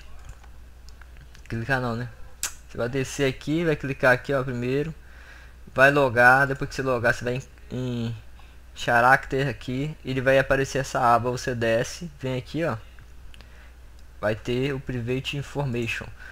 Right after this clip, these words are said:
Aqui você vai conseguir o tempo que você ficou jogando desde que, da época que você nasceu, aí que criou sua conta. Bom, o tempo que eu joguei é esse. Eu nasci dia dezoito do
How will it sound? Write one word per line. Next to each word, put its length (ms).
Aqui 300
você 220
vai 60
conseguir 420
o 80
tempo 400
que 80
você 260
ficou 580
jogando 640
desde 300
que, 160
da 160
época 200
que 40
você 100
nasceu, 540
aí 200
que 260
criou 280
sua 220
conta. 380
Bom, 280
o 140
tempo 320
que 80
eu 120
joguei 540
é 160
esse. 420
Eu 200
nasci 440
dia 200
dezoito 760
do 460